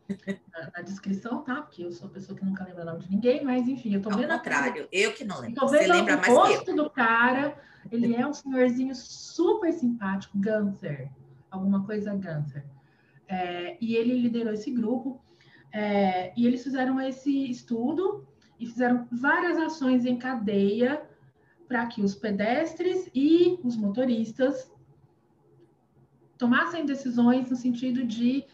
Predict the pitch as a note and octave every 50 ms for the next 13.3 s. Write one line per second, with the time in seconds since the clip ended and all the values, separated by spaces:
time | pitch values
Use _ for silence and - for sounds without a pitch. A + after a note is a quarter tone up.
0 | _ _ - E3+ - - G3 G3 G#3+ B3 C#4 C#4 D4 D4 D4+ D4+ C4 C#4 C4+ C4+
1 | C4 B3 - A#3 G#3 - F#3 F3+ G3+ A3+ B3 C4+ C#4 - - - C4+ A#3+ A#3+ A#3+
2 | A#3+ - A3+ G3 - - - - - - - - - G#3 A3 A3+ A#3+ A#3+ A#3+ A#3+
3 | G3+ G3 F#3+ G3+ G3+ G3+ C4 C4 B3+ A#3 A3+ - - - A3 A#3+ A#3+ - - -
4 | A#3 G#3+ G3+ G3 G3+ G3+ G3 A3 B3 A#3+ G3+ F#3 D#3 D3+ D3 - - - - _
5 | G#3+ G#3+ G3+ - - - - D#4+ E4 E4 D#4 D#4+ - - - - D#3+ C3 - -
6 | - - - - _ - G#3 C4 D4+ D4 - D#3 D#3 D3 C#3+ C#3+ C#3+ - - _
7 | _ _ _ _ _ _ _ _ _ _ _ _ _ _ _ _ _ F3+ F3 F#3
8 | G3+ G3+ G3 F#3 F3 E3+ E3 F3 F#3+ G3 - - D3+ C#3 C3+ - - _ _ _
9 | _ _ _ _ _ - - - - _ G#3 G#3 G3 G#3 D#4+ E4+ E4 B3+ - -
10 | - - _ _ _ _ _ _ _ _ _ _ _ - A3 A3 G#3+ G#3 G#3 G3+
11 | G3 F#3+ F#3+ F3+ E3+ F3 F3 - - _ - A3 G#3+ A3+ C4+ E4 E4+ D#4+ D#4 D4
12 | E4 F4 F4 - - F3+ D#3 D#3 F3+ G3 - - A3 G3+ G3+ G#3 G#3 A3 A3+ A3+
13 | - - B3 A3 G3